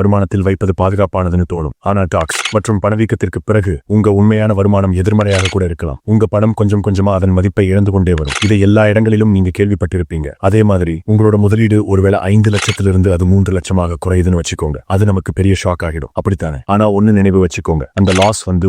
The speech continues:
ஒரு கற்பனையான லாஸ் தான். அதாவது மார்க்கெட் என்பது மேலே உயரவும் செய்யும், கீழே இறங்கவும் செய்யும். ஆனா அதை பார்த்து நீங்க பயந்துட்டே இருக்கக்கூடாது. அதோட விட்டா கூட பரவாயில்ல. சில பேர் ஐயோ இப்படி லாஸ் ஆயிடுச்சுன்னு அவசரப்பட்டு உடனே அவங்களோட ஷேர் மொத்தத்தையும் வித்துடுறாங்க. அப்படி பண்றதுதான் உங்களுக்கு உண்மையான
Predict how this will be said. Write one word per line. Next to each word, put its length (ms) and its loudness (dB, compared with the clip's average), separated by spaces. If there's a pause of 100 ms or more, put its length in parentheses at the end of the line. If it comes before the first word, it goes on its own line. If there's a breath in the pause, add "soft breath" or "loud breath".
ஒரு 160 0
கற்பனையான 520 0
லாஸ் 300 0
தான். 140 -8 (180)
அதாவது 300 2 (100)
மார்க்கெட் 380 -2
என்பது 260 2
மேலே 240 2
உயரவும் 400 4
செய்யும், 340 2
கீழே 260 2
இறங்கவும் 400 0
செய்யும். 260 -2 (160)
ஆனா 200 0
அதை 100 -2 (100)
பார்த்து 260 0
நீங்க 240 2
பயந்துட்டே 400 2
இருக்கக்கூடாது. 460 -6 (160)
அதோட 260 2
விட்டா 180 0 (100)
கூட 160 0
பரவாயில்ல. 380 2 (100)
சில 180 0
பேர் 200 2
ஐயோ 240 4
இப்படி 220 -4 (100)
லாஸ் 280 0
ஆயிடுச்சுன்னு 500 0
அவசரப்பட்டு 480 -2 (160)
உடனே 280 2
அவங்களோட 280 2 (100)
ஷேர் 240 2
மொத்தத்தையும் 480 0
வித்துடுறாங்க. 440 -2 (300)
அப்படி 240 -2
பண்றதுதான் 460 0
உங்களுக்கு 340 -2 (300)
உண்மையான 320 2